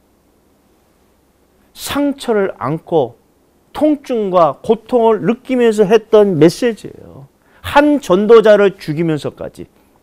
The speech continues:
한 전도자에게 죽을 정도로 매를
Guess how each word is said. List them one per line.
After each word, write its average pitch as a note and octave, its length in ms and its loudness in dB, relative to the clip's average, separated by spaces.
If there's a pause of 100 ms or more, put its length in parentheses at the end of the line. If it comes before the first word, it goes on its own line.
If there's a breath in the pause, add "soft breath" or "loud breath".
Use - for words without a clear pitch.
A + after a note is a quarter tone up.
(460 soft breath)
한 D#4 340 2
전도자에게 G3+ 1400 2 (300 soft breath)
죽을 C#4 420 4
정도로 A#3 420 6
매를 F#3+ 440 6